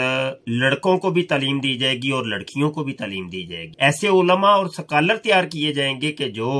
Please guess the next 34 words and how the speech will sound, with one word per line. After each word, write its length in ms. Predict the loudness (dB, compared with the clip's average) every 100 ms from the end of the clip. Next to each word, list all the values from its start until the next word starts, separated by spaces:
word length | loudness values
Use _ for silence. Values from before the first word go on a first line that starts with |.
| -2
अ, 140 | -2 0 0 2
गैर 300 | 4 4 2
मुसलमानों 440 | -4 -4 -2 -4
के 220 | -2 -2 0 0
उठाए 400 | -4 -6 -2 0
गए 240 | 0 0 -2
एतराजात 580 | -4 -4 -4 -2 -4 -4
के 180 | -8 -10
जवाब 380 | -6 -6 -2 -2 -2
दे 160 | -4
सकेंगे। 600 | -6 -12 -14 -14 -12 -18 -18 -2
जामिया 360 | 2 4 4 2
खत्म 320 | -4 -8 -6
नबूवत 460 | -4 -4 -4 -6 -6
की 380 | -8 -8 -8 -8 -4
अराजी 420 | -2 -2 0 -2
खरीदनी 460 | -2 -6 -4 -4 -2 -2
है, 240 | -2 -6 -10
वो 180 | -4 -4
और 140 | -4 -6 2
दो 220 | 4 4
कनाल 340 | 2 0 0
जगह 480 | 0 -2 0 0 -2 -2
जनाब 420 | 2 4 2 0
आप 340 | 2 4 4 0
की 580 | -4 -4 -6 -10 -8 -6
मुंतजिर 640 | -6 -8 -6 -6 -2 -2 -2
है 180 | -4 -4
और 120 | -6
मुखय्यर 480 | -6 -6 -2 0 0
हजरात 400 | -4 -6 -8 -8
की 160 | -8
मुंतजिर 600 | -6 -6 -8 -12 -8 -6
है 120 | -6